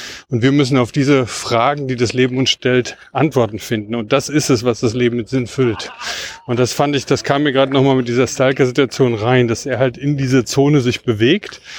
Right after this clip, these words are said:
Und vielleicht habe ich es deshalb auch so <laughs> entspannt wahrgenommen, weil wenn was passiert, dann muss man damit umgehen. Aber man muss nicht planen, man muss nicht quasi schon wissen, wie man seinen Sarg bezahlt, sondern man muss einfach mal laufen, gucken und das Leben stellt dann schon Fragen.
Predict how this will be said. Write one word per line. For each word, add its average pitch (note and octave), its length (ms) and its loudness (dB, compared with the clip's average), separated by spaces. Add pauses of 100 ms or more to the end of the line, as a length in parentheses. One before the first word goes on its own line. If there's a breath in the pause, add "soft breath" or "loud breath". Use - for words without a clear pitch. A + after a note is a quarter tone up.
(160 loud breath)
Und C3 80 -6
vielleicht C#3 240 0
habe E3 80 0
ich C3+ 80 -8
es - 40 -20
deshalb F3+ 320 2
auch D3+ 80 0
so D#3+ 100 2
<laughs> - 20 4
entspannt D#3+ 560 -2
wahrgenommen, A2+ 400 -2
weil A#2 240 0 (600 loud breath)
wenn D#3 200 2
was E3 140 2
passiert, F3+ 460 2 (100)
dann D#3 120 2
muss D#3+ 160 0
man E3+ 100 0
damit E3 240 0
umgehen. B2+ 600 4
Aber C#3 140 -14
man C3 120 2
muss D#3 160 0
nicht F3+ 220 0
planen, C3+ 420 0
man A2+ 140 -2
muss C3 160 0
nicht C#3+ 160 -2
quasi C3+ 360 2 (360 loud breath)
schon A#2+ 320 -2
wissen, C#3 260 -2
wie C3+ 80 0
man C3+ 200 2
seinen A#2+ 260 2
Sarg A#2 340 0
bezahlt, A#2+ 480 0
sondern B2+ 260 2
man B2+ 160 4
muss C3+ 300 -4
einfach D3+ 260 0
mal C#3 360 0
laufen, C3+ 440 2
gucken F3 320 -2
und C#3 80 -4
das B2+ 160 -2
Leben D3+ 380 2
stellt C#3+ 320 0
dann D3 120 0
schon A#2 160 -4
Fragen. E3 600 0